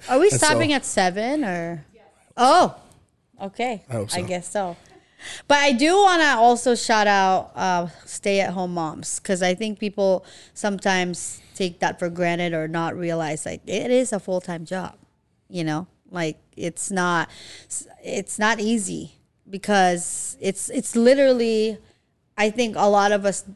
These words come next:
Speaker 1: don't realize it unless we're in that place. You know, you're, you're cleaning, you're the laundry, the kids to school, picking them up. You know what I mean? So
Speaker 2: And then you have the demands of your husband.
Speaker 1: <laughs> Yeah, there
Speaker 2: Right?
Speaker 1: you
Speaker 2: No,
Speaker 1: go.
Speaker 2: realistically, you have to balance. You have to be a
Speaker 1: Right.
Speaker 2: mom. You have to be a life
Speaker 1: Mm-hmm.
Speaker 2: coach. You have to be a wife. And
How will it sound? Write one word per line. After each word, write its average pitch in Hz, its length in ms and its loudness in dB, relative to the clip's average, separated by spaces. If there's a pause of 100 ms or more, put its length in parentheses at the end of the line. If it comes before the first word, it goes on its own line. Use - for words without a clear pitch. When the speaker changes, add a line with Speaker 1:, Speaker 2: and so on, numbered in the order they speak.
(180)
Speaker 1:
don't 190 240 0
realize 202 460 2
it 233 40 0
unless 180 260 -4
we're 180 140 0
in 175 80 -2
that 165 240 -4
place. 180 360 -2
You 185 100 -4
know, 165 160 -4
you're, 170 360 -4 (180)
you're 180 300 0
cleaning, 254 540 2
you're 190 180 0
the 196 220 0
laundry, 254 540 4
the 190 100 -4
kids 226 280 0
to 233 60 -6
school, 262 440 -2
picking 226 340 -2
them 240 160 2
up. 247 400 2 (360)
You 233 120 0
know 240 80 4
what 233 80 2
I 220 80 0
mean? 214 220 -4 (300)
So 180 460 0
Speaker 2:
And 120 80 -2
then 131 120 2
you 143 80 6
have 120 180 4
the 120 60 0
demands 117 320 2
of 107 40 -4
your 107 120 2
husband. 113 420 0
Speaker 1:
<laughs> - 80 -14
Yeah, 330 400 4
there 277 160 4
Speaker 2:
Right? 233 280 6
Speaker 1:
you - 80 4
Speaker 2:
No, 165 120 6 (100)
Speaker 1:
go. 131 40 0
Speaker 2:
realistically, 151 520 4
you 123 120 4
have 139 160 2
to 156 80 4
balance. 131 480 0
You 120 80 0
have 131 120 0
to 151 80 2
be 123 140 2
a 107 80 4
Speaker 1:
Right. 107 240 0
Speaker 2:
mom. 147 240 0
You 139 80 2
have 117 140 -2
to 123 60 -10
be 110 140 -6
a 90 60 -2
life 87 320 -2
Speaker 1:
Mm-hmm. 101 100 -4
Speaker 2:
coach. 156 240 0
You - 80 -10
have 85 140 -12
to 101 60 -16
be 67 200 -14
a 67 80 -18
wife. 131 440 -10
And - 240 -20